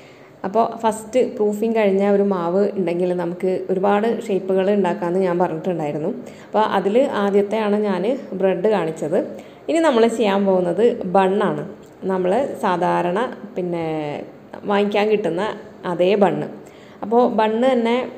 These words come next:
നമുക്ക് രണ്ട് രീതിയിൽ നിങ്ങൾ കണ്ടിട്ടുണ്ടാവും. സെപ്പറേറ്റ് സെപ്പറേറ്റ് ആയിട്ടുള്ള ബണ്ണുകളും അതുപോലെ തന്നെ നമ്മൾ ഈ പാവ് ബജിക്കൊക്കെ യൂസ് ചെയ്യുന്ന ലേഡി പാവും അല്ലേ. അപ്പം അങ്ങനെ രണ്ട് type എങ്ങനെയാണ് ഉണ്ടാക്കുക എന്നാണ് ഞാൻ ഇപ്പോൾ പറയുന്നത്.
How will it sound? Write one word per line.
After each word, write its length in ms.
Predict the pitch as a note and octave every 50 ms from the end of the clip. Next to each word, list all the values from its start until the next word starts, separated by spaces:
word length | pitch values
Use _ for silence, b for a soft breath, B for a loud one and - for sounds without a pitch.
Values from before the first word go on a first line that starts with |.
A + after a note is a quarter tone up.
| - - -
നമുക്ക് 560 | G#3 G#3+ G#3 G#3+ G#3 G#3 A3+ A#3 A#3+ A#3 A#3 - - - -
രണ്ട് 260 | G3+ A3+ A3+ A#3 B3+
രീതിയിൽ 380 | C4 C4 A#3+ G3+ A#3 A#3 A#3+ A#3
നിങ്ങൾ 200 | A#3 A3 A3+ A3+
കണ്ടിട്ടുണ്ടാവും. 640 | A3+ G#3+ F#3+ F3+ F#3 F#3 G3 F#3 E3+ E3+ G3 A3+
സെപ്പറേറ്റ് 380 | - G#3+ G#3 - G3 G#3+ A3+ A3+
സെപ്പറേറ്റ് 400 | - A#3 G#3+ G3+ G3 G3 G3 G3
ആയിട്ടുള്ള 280 | G3+ G3 G3 G#3+ F#3+ G3
ബണ്ണുകളും 680 | F#3+ F#3+ F3 E3 E3 E3 D#3+ D#3+ D#3+ F#3+ A#3 D#4 B B B B B B -
അതുപോലെ 420 | F#3 G3+ G3+ A3 A#3+ B3 A#3+ B3
തന്നെ 120 | A3 A3 A3+
നമ്മൾ 300 | A3 G#3+ G#3 G3+ G3+ G#3
ഈ 60 | A3
പാവ് 300 | G#3 A3+ G#3+ G3 F#3+ F#3
ബജിക്കൊക്കെ 500 | G3 G3+ G3 G3+ G3+ - G#3+ G#3 G#3 G#3+
യൂസ് 320 | G#3+ G3+ F#3 F#3 G3 -
ചെയ്യുന്ന 260 | G#3 F#3+ F3+ F3+ G3
ലേഡി 300 | G#3+ A#3 A3+ G#3 F3+ F3+ F3 -
പാവും 240 | E3+ D#3 D3+ D3+ D3+ - -
അല്ലേ. 220 | - F#3+ F3 - - - B B B B B B B - -
അപ്പം 260 | G3+ A3 B3 B3 B3 - -
അങ്ങനെ 440 | A3+ A#3 A#3 A#3+ B3 D4+ D4+ - - -
രണ്ട് 420 | A3+ A#3 A3 A3 A3 G#3+ A#3+ B3 A#3+
type 240 | A#3+ G#3+ G3+ G#3 G#3+
എങ്ങനെയാണ് 400 | G3+ F#3+ F#3+ G3 G3+ F#3+ F#3 F#3+
ഉണ്ടാക്കുക 600 | G3 F#3+ E3+ E3 D#3+ E3 - E3+ E3 F3+ - - -
എന്നാണ് 380 | F#3 F3 F3 E3 E3 F#3+ G#3
ഞാൻ 360 | F#3+ E3+ E3 F3 A#3+ G4 - - - B B B B B -
ഇപ്പോൾ 340 | G3 - - G3+ - - - -
പറയുന്നത്. 840 | G#3+ F#3+ F3 E3+ E3+ E3+ E3+ D#3+ D#3 D3+ D3 C#3+ E3+ G#3 - A3+ -